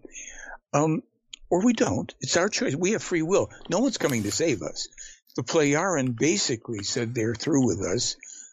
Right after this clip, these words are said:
We are too stupid to deal with." They have completed their part of the mission. They still meet with Meyer. They still have conversations, which he publishes for the sake of those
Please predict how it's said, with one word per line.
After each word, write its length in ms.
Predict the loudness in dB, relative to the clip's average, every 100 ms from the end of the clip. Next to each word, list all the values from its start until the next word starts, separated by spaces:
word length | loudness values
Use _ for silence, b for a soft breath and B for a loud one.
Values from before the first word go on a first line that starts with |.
| -2
We 180 | 2 4
are 100 | 2
too 300 | 0 0 2
stupid 640 | 4 4 4 0 -2 -4 -6
to 100 | -10
deal 360 | -4 -2 0 0
with." 300 | 0 -2 -8 B B B -2
They 160 | 2 4
have 180 | 2 0
completed 680 | -4 -2 2 2 4 2
their 180 | 2 2
part 240 | 2 2 2
of 40 |
the 60 | 2
mission. 340 | 0 -2 -2
They 120 | 0
still 300 | -2 0 0
meet 220 | 2 0 -2
with 160 | -4 0
Meyer. 380 | 0 2 2 -2 B B B B
They 120 | 0 2
still 440 | 2 4 4 4
have 260 | 2 0 2
conversations, 760 | 2 2 2 0 0 -2 -6
which 140 | -4 -4
he 140 | -4
publishes 640 | 0 0 2 0 0 -2
for 140 | -4 -6
the 100 | -4
sake 340 | 2 2 2
of 120 | 0
those 360 | 4 4 2